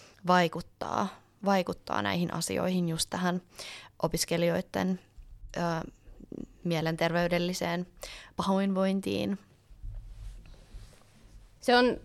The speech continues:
Speaker 2: tosi hyvä ja, ja laaja kysymys, koska mielenterveys on kuitenkin sitten myös tosi yksilöllistä se, että mitkä, mitä jotkut kokee kuormittavaksi, niin toiset taas ei koe. Ja, ja on hyvä ottaa huomioon, että sama asia näyttäytyy tosi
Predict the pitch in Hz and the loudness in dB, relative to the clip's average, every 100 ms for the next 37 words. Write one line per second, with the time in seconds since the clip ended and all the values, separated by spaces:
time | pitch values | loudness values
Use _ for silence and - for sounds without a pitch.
0 | - 247 240 214 233 247 208 175 - - | 0 2 4 4 6 8 10 8 6 0
1 | 196 180 190 185 160 - 156 208 214 254 | 4 8 10 10 6 2 -2 2 4 2
2 | - - - _ - 185 - 185 196 214 | 2 -12 -18 _ 0 0 4 8 8 8
3 | 202 196 190 175 190 196 180 - - 160 | 8 6 4 4 4 6 4 2 -2 -4
4 | - 165 156 - - - - - _ - | 0 0 0 -4 -20 -20 -20 -20 _ -20
5 | - - 180 165 - 175 - 170 - 220 | -8 6 8 8 6 -2 -2 -2 2 4
6 | 240 240 - 190 185 180 180 180 160 147 | 6 4 6 6 6 4 4 6 8 6
7 | - 190 190 180 185 - 185 180 180 170 | 2 0 4 4 4 0 0 2 6 8
8 | 170 175 - - - 185 170 - - 170 | 10 8 6 0 4 8 8 4 2 2
9 | 175 - 180 170 175 175 175 - 170 175 | 2 0 2 2 2 2 0 2 2 4
10 | - 160 160 120 123 190 180 175 - - | 4 4 4 2 2 4 2 2 -2 -20
11 | - 165 165 170 170 156 190 175 139 170 | 0 4 6 8 6 8 4 4 4 4
12 | 175 180 180 185 180 175 165 - 175 170 | 6 4 2 2 8 8 8 8 6 6
13 | - 156 - 170 170 170 170 175 120 | 4 0 4 4 6 4 4 4 2